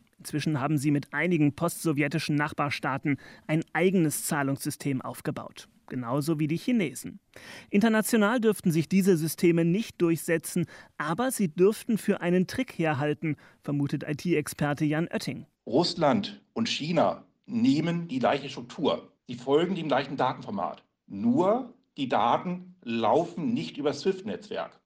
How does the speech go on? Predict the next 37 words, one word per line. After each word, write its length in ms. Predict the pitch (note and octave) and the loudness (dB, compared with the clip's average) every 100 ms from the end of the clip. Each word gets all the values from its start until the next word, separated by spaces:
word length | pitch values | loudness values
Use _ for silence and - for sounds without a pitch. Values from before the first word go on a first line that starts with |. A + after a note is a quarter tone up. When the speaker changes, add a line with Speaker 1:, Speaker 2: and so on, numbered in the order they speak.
| _ | _
Speaker 2:
Also 260 | A2 A#2+ B2+ | -2 0 -2
ist 140 | B2 | -2
es 140 | B2+ | -6
fast 360 | - E3 - - | -2 -2 -2 -4
gleich, 360 | E3+ F3+ E3 - | 0 2 2 -2
die 120 | B2 | -6
Systeme, 320 | A#2 A#2+ A#2+ | -4 0 2
die 280 | A2+ A#2 - | 0 -2 -2
aufgebaut 460 | A2+ A#2+ A#2 A#2 A#2 | 0 0 2 2 2
werden 360 | A2+ A#2 A#2+ | 2 2 0
in 120 | C3 | -2
China 420 | D3+ C#3 B2 B2 - | -4 2 2 2 -4
und 200 | - C3+ | -6 -4
in 100 | C3 | 0
Russland. 500 | A2+ A#2 F#2+ A2 F#3 - _ _ | 0 0 0 -2 -4 -10 _ _
Es 180 | D3 C3+ | -4 -4
fehlt 340 | - F3 A3+ - | 0 2 2 0
nicht 300 | E3+ - - | -4 -6 -6
viel, 320 | E3 F#3+ G3 | 0 0 2
um 80 | C#3+ | 0
die 80 | |
Systeme 320 | D3 C#3+ D3+ D#3 | -4 -2 -4 -2
kompatibel 420 | D#3+ D#3 G3+ B2+ | -2 -2 -2 -2
zu 100 | - | -4
machen. 260 | E2 - - _ _ | -12 -14 -18 _ _
Speaker 1:
Soll 320 | D3 E3 D#3+ | 2 4 4
heißen, 460 | B2+ F3+ B3+ F#3+ C4 - - - | 2 -2 2 2 0 -2 -20 -10
westliche 540 | D3+ A3 - C#4+ A#3+ | -2 -2 0 0 2
Banken 340 | F3+ F3+ A3 A#3+ | 2 2 2 0
könnten 380 | - F#3 F#3 D#3+ | 2 2 2 2
Geld 260 | D#3+ A#3+ | 2 2
mit 160 | D#3+ C#3 | 0 0
swift 400 | - G#3+ B3 F3+ | -2 -2 -2 0
in 80 | D#3 | 2
Russlands 500 | F3 G#3+ E3+ E3 - | 2 2 0 0 -4
Anrainerstaaten 920 | - B3+ G#3 D#3+ D3+ D3 - D#3 D#3 D#3+ | -2 0 2 2 0 -2 -2 -2 -2 -2
schicken 340 | F#3 F3 B3 | -2 -2 -4